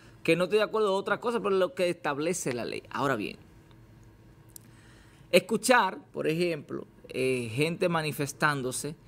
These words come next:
en función de un pasado en el cual esa persona no estuvo presente, sí que es. Déjeme ver qué calificativo encuentro rápido en mi mente, eh, que no ofenda a aquellos, ¿verdad?, que lo,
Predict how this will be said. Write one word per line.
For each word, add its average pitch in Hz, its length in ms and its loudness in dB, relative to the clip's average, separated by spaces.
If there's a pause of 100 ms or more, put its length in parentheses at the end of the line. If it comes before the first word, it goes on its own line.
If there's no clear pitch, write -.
(260)
en 175 160 2
función 196 500 0
de 196 80 4
un 208 140 0
pasado 202 400 0
en 180 80 -4
el 170 120 -2
cual 196 360 2
esa 226 340 2
persona 170 380 -2
no 170 120 -2
estuvo 196 460 -4
presente, 165 400 -6
sí - 240 -4
que 185 140 -2
es. - 480 -10 (840)
Déjeme 220 220 -2
ver 214 200 0
qué 175 100 -16
calificativo 196 680 0
encuentro 170 480 -2
rápido 165 440 -2
en 160 80 -8
mi 156 80 -8
mente, 165 500 -8 (720)
eh, 131 460 -2
que 143 120 -2
no 160 140 -2
ofenda 170 440 -2
a - 20 -2
aquellos, 151 560 -4
¿verdad?, 135 320 -6
que 131 120 -8
lo, 123 180 -4